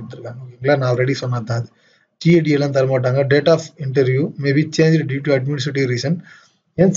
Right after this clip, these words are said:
candidate are advised to check website before applying the vacant interview" அப்படின்னு கொடுத்துருக்காங்க. ஆக்சுவலா இன்டர்வியூ வந்து சேஞ்ச் பண்ண அப்படின்னு சொல்லிருக்காங்க. பண்ண மாட்டாங்க, but பண்றதுக்கு வாய்ப்புகள் இருக்கு. மழை, அந்த மாதிரி இடிகள், ஆர்டிஃபிஷியல், ஏன்னா வந்து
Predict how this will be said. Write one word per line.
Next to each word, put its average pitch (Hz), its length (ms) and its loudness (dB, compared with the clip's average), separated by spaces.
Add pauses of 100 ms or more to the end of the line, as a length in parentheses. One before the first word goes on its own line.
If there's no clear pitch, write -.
(140)
candidate 151 400 2
are 135 160 4
advised 143 340 0
to 147 140 0
check - 60 -2
website 139 360 0
before 127 300 0
applying 127 440 -2
the 120 60 -4
vacant 120 340 -4
interview" 113 340 -8
அப்படின்னு 110 220 -20
கொடுத்துருக்காங்க. 110 300 -20 (880)
ஆக்சுவலா 151 380 2
இன்டர்வியூ 160 200 4
வந்து 160 180 4
சேஞ்ச் 156 300 2
பண்ண 143 160 0
அப்படின்னு 135 160 0
சொல்லிருக்காங்க. 135 280 -2
பண்ண 151 340 2
மாட்டாங்க, 139 280 0
but 127 160 -2
பண்றதுக்கு 135 320 0
வாய்ப்புகள் 131 420 2
இருக்கு. 127 360 0
மழை, 135 380 2
அந்த 135 240 0
மாதிரி 127 200 0
இடிகள், 127 360 0 (540)
ஆர்டிஃபிஷியல், 143 460 -4
ஏன்னா 139 180 -2
வந்து 131 540 4